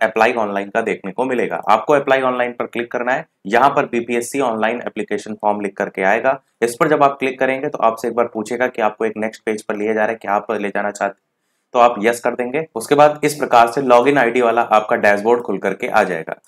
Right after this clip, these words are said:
इसमें आपको वही यूजर नेम और पासवर्ड login कर लेना है जो आपने बनाया है। उसके बाद यहाँ पर ये वाला कैप्चा कोड फिल करके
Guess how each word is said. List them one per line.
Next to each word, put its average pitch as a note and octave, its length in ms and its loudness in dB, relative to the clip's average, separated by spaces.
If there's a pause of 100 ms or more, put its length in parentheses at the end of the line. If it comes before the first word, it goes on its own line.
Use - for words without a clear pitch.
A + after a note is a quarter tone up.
(220)
इसमें C3 260 2
आपको C#3 280 4
वही A2+ 180 2
यूजर C#3 340 2
नेम C3 220 -2
और B2 200 0
पासवर्ड A#2+ 400 0 (420)
login G#2+ 300 2
कर A#2 140 2
लेना A#2+ 220 0
है C#3 60 0
जो B2+ 120 0
आपने A#2+ 240 0
बनाया F#2+ 360 0
है। C#3 220 2 (160)
उसके A2 240 -4
बाद B2+ 140 4
यहाँ A#2 160 2
पर A#2+ 160 0
ये A2+ 200 0
वाला A2+ 160 2
कैप्चा A2 360 -2
कोड G#2+ 280 -6 (380)
फिल G#2+ 100 -6
करके B2+ 400 -2